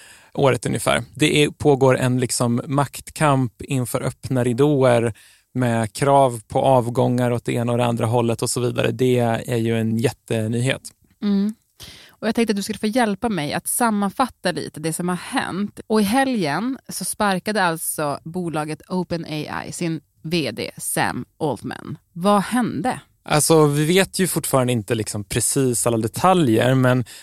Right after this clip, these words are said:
Speaker 1: den stora bilden står ju ganska klar nu på tisdagen. Och det är att det har ju pågått någon slags liksom maktkamp mellan två falanger inom företaget under en längre tid. Och det som hände då i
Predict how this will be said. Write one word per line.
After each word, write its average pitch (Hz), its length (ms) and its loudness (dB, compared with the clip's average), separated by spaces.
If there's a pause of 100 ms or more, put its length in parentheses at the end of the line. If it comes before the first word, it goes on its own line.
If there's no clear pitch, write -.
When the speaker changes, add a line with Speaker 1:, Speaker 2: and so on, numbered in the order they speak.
Speaker 1:
den 131 100 -2
stora 147 320 4
bilden 151 480 4
står 127 180 0
ju 123 60 4
ganska 120 360 0
klar 143 540 4
nu 113 340 0
på - 80 -4
tisdagen. - 520 0 (400)
Och - 140 0
det 151 100 6
är 139 40 6
att 120 80 -2
det - 80 -4
har 160 240 4
ju 143 140 4
pågått 123 680 2
någon 143 720 4
slags - 720 -2
liksom 123 300 -2
maktkamp 123 680 -4
mellan 123 280 2
två 117 240 -2
falanger 127 540 2
inom 120 200 -2
företaget 117 580 -2
under 123 180 0
en 117 140 0
längre 117 300 -2
tid. 120 520 0 (580)
Och - 180 -6
det 131 80 2
som 131 160 0
hände 127 320 2
då 120 200 2
i 120 320 2